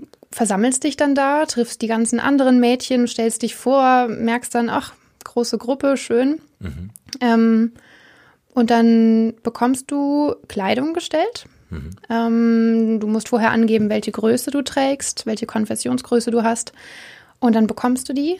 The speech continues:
Speaker 1: Ähm, und dann gibt es so einen kleinen abgesperrten Bereich, wo du dich umziehen kannst.
Speaker 2: Mhm.
Speaker 1: Ähm, bei mir war es zum Beispiel so, ähm, ich war damals <clears throat> bei W M F.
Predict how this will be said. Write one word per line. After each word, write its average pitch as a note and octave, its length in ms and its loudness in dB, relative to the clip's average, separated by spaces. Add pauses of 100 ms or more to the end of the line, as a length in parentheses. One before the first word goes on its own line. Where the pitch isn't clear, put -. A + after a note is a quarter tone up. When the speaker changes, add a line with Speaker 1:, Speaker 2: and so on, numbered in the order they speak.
Speaker 1:
Ähm, A3+ 680 4
und A#3+ 100 4
dann A3+ 420 4 (200)
gibt A#3 200 0
es A3+ 100 -4
so A3 80 -4
einen A3 80 0
kleinen A3+ 380 2
abgesperrten A3 680 -2
Bereich, G#3+ 580 -2 (560)
wo G#3+ 180 -4
du G#3+ 80 0
dich G3 160 -4
umziehen C4 340 -4
kannst. - 480 -8 (160)
Speaker 2:
Mhm. D#2 380 -10 (200)
Speaker 1:
Ähm, A3 340 2 (100)
bei A3+ 140 4
mir B3 240 6
war A#3+ 180 2
es B3+ 100 -8
zum - 160 -2
Beispiel A#3 400 -2
so, A3+ 460 2
ähm, G#3+ 760 0 (920)
ich A#3 340 -4
war A3 240 2
damals A3 760 0 (220)
<clears throat> C#4+ 100 4 (1120)
bei G#3+ 340 2
W G#3+ 100 4
M G#3 180 -2
F. - 400 -4